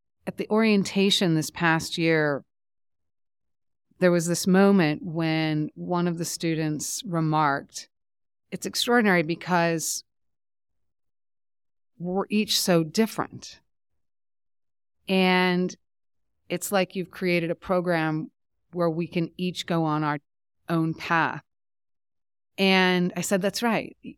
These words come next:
And unlike much of the experience of getting a conservatory degree where you're one of X number of musicians that plays that instrument, one of the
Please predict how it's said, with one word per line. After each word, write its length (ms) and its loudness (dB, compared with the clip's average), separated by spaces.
And 560 0
unlike 540 0
much 380 0
of 80 -2
the 100 2
experience 640 -2
of 240 -2
getting 280 0
a 140 -2
conservatory 680 -2
degree 420 -2
where 160 -2
you're 220 -2
one 240 0
of 360 -4
X 280 -6
number 380 2
of 380 0
musicians 640 2
that 140 -6
plays 400 -2
that 220 2
instrument, 720 -2
one 360 2
of 120 2
the 240 2